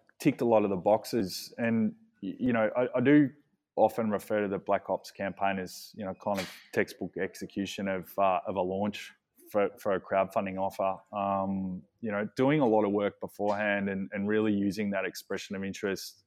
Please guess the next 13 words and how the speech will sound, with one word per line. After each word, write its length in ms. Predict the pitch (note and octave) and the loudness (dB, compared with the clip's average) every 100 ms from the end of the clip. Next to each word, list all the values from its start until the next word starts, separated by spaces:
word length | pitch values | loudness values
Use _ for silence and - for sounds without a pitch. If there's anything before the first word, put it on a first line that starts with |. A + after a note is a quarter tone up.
| G2+ | -4
um, 260 | F#2+ F2+ - | -2 -4 -8
period 540 | - G2+ G#2 G2+ F#2 - | -4 0 2 0 -2 -4
to, 360 | G2+ G2 F#2+ - _ _ - | -2 0 -2 -6 _ _ -4
to 120 | G#2 | 4
understand, 840 | G#2+ B2 A2 - G2 G2 G2+ G2 F2 - - - - | 6 6 2 0 0 2 2 -2 -6 -12 -20 -16 -6
you 80 | G#2+ | -2
know, 60 | |
where 240 | F#2+ G#2+ G#2 | 2 4 4
the 140 | G2 | 4
early 240 | G2 G2 | 0 -2
support 420 | F2+ - - G2 F#2+ | -4 -8 -6 -4 -4
is 100 | - | -4
gonna 180 | F2+ | -8